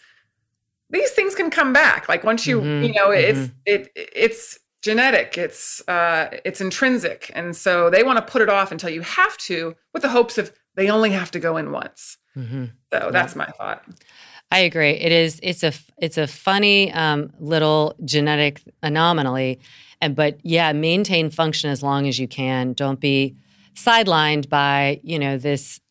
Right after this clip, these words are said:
Speaker 2: disturbance, especially when it's in one hand and not the other. You can really sit there and compare and then try and do everything with that other hand. And I would actually say no. Just like any surgery,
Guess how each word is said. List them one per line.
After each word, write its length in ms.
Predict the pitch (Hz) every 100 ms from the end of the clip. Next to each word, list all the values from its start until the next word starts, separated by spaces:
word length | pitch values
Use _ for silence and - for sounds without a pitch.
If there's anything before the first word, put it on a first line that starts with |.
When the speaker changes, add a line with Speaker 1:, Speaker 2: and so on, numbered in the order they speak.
| 143
Speaker 2:
disturbance, 720 | 175 165 - 180 156 143 139
especially 400 | 160 - 190 190
when 140 | 165 151
it's 140 | 151
in 120 | 147
one 160 | 147 147
hand 160 | 151
and 80 | 139
not 180 | 139 135
the 140 | 143
other. 160 | 156 151
You 140 | 135
can 160 | 127 139
really 180 | 170 170
sit 160 | - -
there 120 | 139
and 120 | 127
compare 540 | 127 - 165 151 143 131 - - - -
and 80 | 156
then 120 | 156
try 200 | 143 160
and 140 | 151 139
do 180 | 151
everything 500 | 147 143 143 151 135
with 160 | 131 127
that 160 | 131 127
other 180 | 123
hand. 380 | 117 139 135 127 - _ _ -
And 80 | 147
I 80 | 147
would 100 | 143
actually 300 | 139 - 131
say 280 | - 131
no. 420 | 131 135 147 135 139
Just 220 | 254 -
like 180 | - _ -
any 240 | 233 262
surgery, 600 | 254 - 190 156 139 117